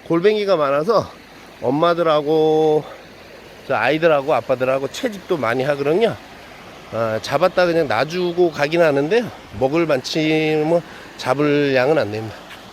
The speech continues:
여기다 캠프파이어 이렇게 밤에 해도 되고요. 예. 자, 오늘은 저가 하는 주말 농장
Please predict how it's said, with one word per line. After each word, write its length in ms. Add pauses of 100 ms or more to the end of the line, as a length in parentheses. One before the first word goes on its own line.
여기다 220
캠프파이어 880
이렇게 260 (240)
밤에 320
해도 260
되고요. 300
예. 1080 (2000)
자, 220
오늘은 580 (280)
저가 500 (640)
하는 360
주말 380
농장 600